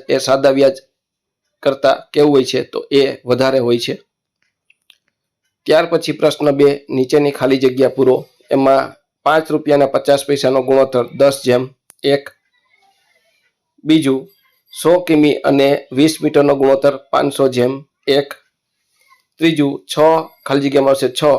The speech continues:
સાત, આઠ, અ, છ, સાત, અઢાર, એકવીસ સંખ્યાઓ પ્રમાણમાં છે, એટલે ખાલી જગ્યામાં આવશે છ. ચોથું, ગુણોત્તર ત્રણ જેમ ચાર ને ટકામાં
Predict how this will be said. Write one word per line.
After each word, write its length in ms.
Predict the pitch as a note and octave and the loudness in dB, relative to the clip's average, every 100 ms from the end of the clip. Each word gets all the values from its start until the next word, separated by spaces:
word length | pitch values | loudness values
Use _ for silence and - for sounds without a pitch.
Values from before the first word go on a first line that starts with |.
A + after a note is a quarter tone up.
| - _ - | -2 _ -2
સાત, 320 | C#3 D3 - | 0 0 -4
આઠ, 280 | - C#3 C#3 - _ _ _ _ - | -2 -2 -2 -10 _ _ _ _ -2
અ, 200 | B2+ B2 A#2+ - _ _ | 2 2 -2 -14 _ _
છ, 80 | - D3 D#3+ - | -2 2 2 2
સાત, 240 | C#3+ C#3 - | 0 0 0
અઢાર, 380 | C#3 D3 D3 | 0 0 0
એકવીસ 360 | C#3 C#3 C#3+ C3 | -2 -2 -2 0
સંખ્યાઓ 360 | C3 C3 B2+ B2+ | -2 0 0 0
પ્રમાણમાં 420 | B2 B2+ C3 C3 | 0 0 0 0
છે, 140 | C#3+ | -2
એટલે 180 | - B2 | -2 -4
ખાલી 280 | - B2+ C3 | -4 -6 -4
જગ્યામાં 200 | B2+ B2+ | -2 -2
આવશે 180 | B2+ - | -2 -6
છ. 120 | C#3+ C#3+ - _ _ _ _ _ _ _ _ _ _ _ _ _ _ _ - | -2 -4 -4 _ _ _ _ _ _ _ _ _ _ _ _ _ _ _ 0
ચોથું, 500 | E3+ F3 C#3+ C3+ D3 | 0 2 -2 -2 0
ગુણોત્તર 400 | D#3 D#3+ E3 D3+ | 0 2 0 0
ત્રણ 320 | - D#3 D#3+ | 0 0 2
જેમ 200 | D3 C#3+ | 0 0
ચાર 220 | C#3+ C#3 | 2 4
ને 140 | C#3+ | 2
ટકામાં 580 | B2+ C3+ C#3+ C3+ B2+ C#3 | 0 -2 0 0 0 -2